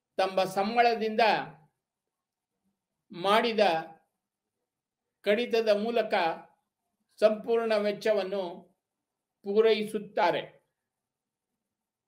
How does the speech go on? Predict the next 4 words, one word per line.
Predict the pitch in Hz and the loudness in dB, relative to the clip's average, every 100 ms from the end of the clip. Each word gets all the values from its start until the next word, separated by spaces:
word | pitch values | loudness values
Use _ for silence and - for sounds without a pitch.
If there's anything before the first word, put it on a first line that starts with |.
| _ _ _ _ _ _ _ _ _ _ | _ _ _ _ _ _ _ _ _ _
ಭಾರತದಲ್ಲಿ | 156 180 226 214 214 196 175 208 226 - _ _ _ _ _ _ _ _ _ _ _ _ _ _ _ _ _ _ _ | -4 2 2 2 2 2 4 2 0 -2 _ _ _ _ _ _ _ _ _ _ _ _ _ _ _ _ _ _ _
ಕೇಂದ್ರ | 208 247 233 233 220 | 4 4 4 0 2
ಸರ್ಕಾರಿ | 214 208 208 214 214 208 196 | 0 0 0 2 4 2 0
ನೌಕರರಿಗೆ | 196 202 220 202 180 170 208 | -2 -2 0 0 -2 -2 -2